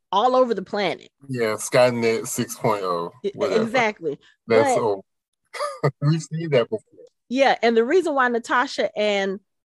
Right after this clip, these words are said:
Speaker 1: Clint were able to survive was because they were in the air on a Quinjet at the time that all the bombs hit the Earth.
Speaker 2: Now,
Speaker 1: So
Speaker 2: I'm going to assume they were suborbital because nuclear bombs were like E M Ps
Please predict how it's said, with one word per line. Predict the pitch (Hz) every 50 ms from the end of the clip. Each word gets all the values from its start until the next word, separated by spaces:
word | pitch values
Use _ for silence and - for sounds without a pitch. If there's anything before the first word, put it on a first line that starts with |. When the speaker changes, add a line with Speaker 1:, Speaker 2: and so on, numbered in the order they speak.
| _ _
Speaker 1:
Clint | - - 381 415 370 285 - - 208
were | 214 233 -
able | - 220 226 226 233 214
to | - - 240 220
survive | - 208 185 175 220 247 349 339 269 226 208 208 202
was | 202 214 214 208
because | 208 214 - - 247 220 220 220 185 151
they | 226 240 302
were | 370 339 277 - -
in | 240 240 233
the | 196 185 - - _ -
air | 208 247 277 262 214 185 165 147 143 170 - -
on | 240 247 -
a | -
Quinjet | - - 349 330 330 302 226 208 202 - - 202
at | 208 214 -
the | 208
time | 196 - - 240 220 208 185 175 175 175 180 175 170
that | 185 196 185 - - _ 196
all | 220 214 208
the | 202 202 185
bombs | 180 190 190 180 170 170 202 -
hit | - - - 190 180 - - _
the | 180 175 - -
Earth. | 208 170 107 90 - - _ -
Speaker 2:
Now, | 117 120 110 107
Speaker 1:
So | 110 117
Speaker 2:
I'm | 123 143 156
going | 165 156 143 135 135
to | - 139 117 110
assume | 104 - - 120 107 101 98 95 95 92 90 82
they | 98 95
were | 95 92
suborbital | 92 - - - - 107 95 90 82 - - 107 98 95 101 101 113 113 123 127 135 147 139 -
because | - 87 - - - 90 90 87 85 85 82 80 - -
nuclear | 110 104 117 117 - 117 101 92
bombs | 82 98 92 95 95 87 87 80 90
were | 87 80
like | 87 87 85 85 76 -
E | 104 95
M | 95 87 82
Ps | - 110 101 90 87 80 - - - -